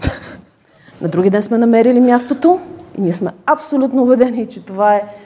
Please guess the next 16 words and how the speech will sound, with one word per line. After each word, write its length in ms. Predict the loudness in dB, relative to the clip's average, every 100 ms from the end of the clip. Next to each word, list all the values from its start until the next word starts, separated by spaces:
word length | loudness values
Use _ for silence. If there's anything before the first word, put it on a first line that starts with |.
| -20 _ _ _
топ 180 | -4 -2
инвестицията 680 | -6 -6 -12 -8 -6 -4
в 160 | -2 -2
живота 400 | -2 -2 -2 -4
ни. 120 | -12 -16 _ _ _ _ _ _ _ _ _ -12
Защо? 400 | -6 -6 -2 -2
Каква 380 | -2 -2 2 2
е, 100 | 0
каква 260 | -4 0 0
е 20 |
идеята 340 | 2 0 0
да 80 | -2
направим 380 | -2 0 0 0
ние 160 | 0
Escape 280 | -4 -4 -4
стая? 400 | -4 -2 0 0